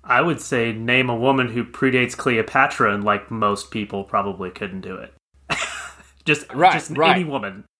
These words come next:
Speaker 2: Right. So <laughs> that's, that's almost the whole case for her. Now, at the same time, though, you can make the same argument about Jesus. He's a household name. We just had him get beat. So, but so more
Speaker 1: Right.
Speaker 2: specifically, uh,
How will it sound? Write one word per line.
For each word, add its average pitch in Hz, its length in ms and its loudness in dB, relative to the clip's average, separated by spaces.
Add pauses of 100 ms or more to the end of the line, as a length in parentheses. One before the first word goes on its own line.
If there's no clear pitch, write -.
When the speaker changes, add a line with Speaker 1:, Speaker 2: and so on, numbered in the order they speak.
(160)
Speaker 2:
Right. 123 340 -4
So 151 440 4 (100)
<laughs> - 640 -10
that's, - 680 0 (600)
that's 208 280 2
almost 202 260 6
the 180 120 4
whole 202 320 4
case - 460 0
for 156 360 0
her. 143 220 -4 (240)
Now, 180 160 6
at - 20 4
the 143 60 0
same 165 220 2
time, 156 240 4
though, 143 80 4
you 143 120 2
can 127 60 -6
make 139 140 0
the 131 80 -4
same 131 180 -4
argument 120 320 0
about 117 120 -2
Jesus. 127 320 -4
He's 156 160 -4
a 165 60 0
household 117 340 2
name. 120 220 0
We 127 80 -2
just 120 160 -4
had 120 160 2
him 120 160 -4
get 110 180 -4
beat. 131 280 -2 (220)
So, 131 540 4 (300)
but 131 100 0
so 147 160 4
more 185 120 8
Speaker 1:
Right. 190 80 4
Speaker 2:
specifically, 127 840 0
uh, 120 340 6